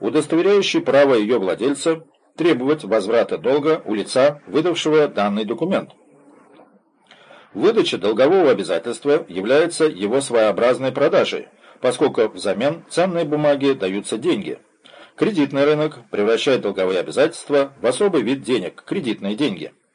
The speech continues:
Отношения кредитора и заемщика могут носить непосредственный характер, но, как правило, кредитные сделки опосредуются кредитными институтами.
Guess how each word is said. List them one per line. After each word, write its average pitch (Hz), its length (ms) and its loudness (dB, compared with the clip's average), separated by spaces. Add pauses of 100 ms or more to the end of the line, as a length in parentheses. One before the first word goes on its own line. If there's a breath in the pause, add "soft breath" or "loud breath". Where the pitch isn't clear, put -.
(680 loud breath)
Отношения 165 560 0
кредитора 123 480 0
и 110 80 2
заемщика 101 680 -4 (320 soft breath)
могут 180 300 0
носить 196 420 -4
непосредственный 131 800 -4
характер, 165 540 -2 (360 soft breath)
но, 151 180 0
как - 200 -2
правило, 147 340 4
кредитные 147 460 -4
сделки 147 400 0
опосредуются 143 1120 0
кредитными 147 560 -4
институтами. 120 720 -4